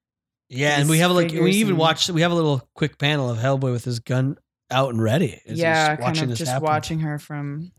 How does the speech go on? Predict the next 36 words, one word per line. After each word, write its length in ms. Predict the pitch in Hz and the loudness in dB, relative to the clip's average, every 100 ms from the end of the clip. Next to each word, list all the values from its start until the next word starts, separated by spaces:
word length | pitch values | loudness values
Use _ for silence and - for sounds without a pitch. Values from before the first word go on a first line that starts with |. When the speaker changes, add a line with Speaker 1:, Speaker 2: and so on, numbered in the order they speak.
| _ _ _ _ 170 | _ _ _ _ -4
Speaker 2:
not 280 | 180 170 | -4 -4
too 180 | - 175 | -6 -8
far, 320 | 156 135 131 | -6 -8 -8
but 300 | 131 131 123 - _ _ _ _ - | -10 -10 -12 -16 _ _ _ _ -12
from 140 | 151 | -8
a 80 | 147 | -6
little 220 | 156 147 | -6 -6
distance. 580 | 151 147 - 147 147 - _ _ _ _ _ - | -8 -8 -8 -8 -8 -12 _ _ _ _ _ -6
And 120 | 170 | -2
then 140 | 165 | -2
she, 180 | 160 160 | -2 -2
like, 180 | 151 151 | -2 -4
calls 320 | 170 165 156 | -4 -4 -4
forth 400 | - 165 156 - | -4 -4 -4 -4
this 260 | 151 151 - _ _ _ | -8 -6 -10 _ _ _
corpse. 720 | - 175 165 160 - - - - _ _ | -6 -2 0 -2 -6 -10 -10 -16 _ _
Um, 460 | 156 151 147 147 - - | -6 -4 -4 -6 -10 -12
"Is 160 | 160 | -10
it 60 | 156 | -8
you, 240 | 151 170 165 | -6 -6 -6
Katyev? 840 | - 165 165 170 165 165 170 - _ _ _ _ _ | -6 -6 -6 -6 -4 -4 -6 -10 _ _ _ _ _
You 300 | 165 165 165 | -8 -6 -4
served 380 | 160 - 165 156 | -6 -4 -4 -4
me 100 | 156 | -4
well 460 | 156 156 156 156 - | -4 -2 -2 -4 -8
a-, 100 | - _ | -14 _
all 220 | 151 151 156 | -8 -6 -4
your 140 | 147 | -4
life. 560 | 147 147 151 156 - - _ | -4 -4 -4 -8 -16 -20 _
Will 80 | 160 | -8
you 100 | 160 | -6
serve 340 | - 165 160 | -6 -4 -4
me 160 | 156 151 | -4 -6
again?" 600 | 147 147 147 147 156 160 _ _ _ _ _ _ _ _ | -6 -6 -4 -4 -6 -10 _ _ _ _ _ _ _ _
And, 240 | 156 143 139 | -6 -4 -4
like, 400 | 135 135 - | -8 -10 -14